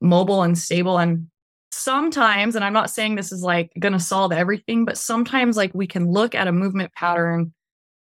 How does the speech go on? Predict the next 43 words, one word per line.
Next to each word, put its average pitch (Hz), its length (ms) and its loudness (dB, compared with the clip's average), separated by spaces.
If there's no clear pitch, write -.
see 220 320 -2
where 214 180 2
someone 196 400 -2
is 170 180 -4
lacking, 233 720 -4
and 190 140 -2
then 180 220 2
work 208 260 2
on 202 200 2
some 185 220 -2
of 185 60 -2
those 175 300 -2
things 170 380 -2
through 165 640 -4
mobility 165 800 0
and 165 140 -2
stability 165 960 -2
exercises. 214 1040 -2
And, 214 260 0
and 226 160 4
it - 100 2
may 220 260 6
or 226 100 4
may 220 160 4
not 214 220 2
solve 196 260 -2
the - 180 -4
issue, 233 280 0
but 202 160 2
it 170 140 -6
casts - 480 -2
a 185 60 -2
wide 175 340 0
net 170 300 0
over 165 220 -4
something, 170 640 -2
a 165 100 0
deficiency 180 580 -2
that 170 120 0
I 160 80 2
can 156 160 -8
clearly 151 380 -2
see. 147 500 -6